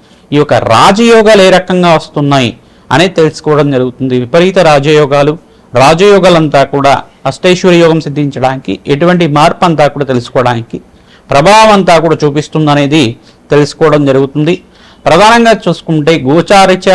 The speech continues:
గ్రహాల యొక్క స్థితిగతి కలయిక అంతా కూడా చూసుకుంటే ఈ రకంగా ఉన్నాయి. మీనరాశిలో శనీశ్వరుడు సంచారం, తర్వాత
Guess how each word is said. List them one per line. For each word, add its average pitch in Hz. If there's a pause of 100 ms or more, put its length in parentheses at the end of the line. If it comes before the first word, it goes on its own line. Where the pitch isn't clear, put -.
గ్రహాల 170 (120)
యొక్క 170 (420)
స్థితిగతి 180 (100)
కలయిక 180
అంతా 147
కూడా 135
చూసుకుంటే 151
ఈ 147
రకంగా 147
ఉన్నాయి. 175 (560)
మీనరాశిలో 208 (100)
శనీశ్వరుడు 175
సంచారం, 156 (400)
తర్వాత 151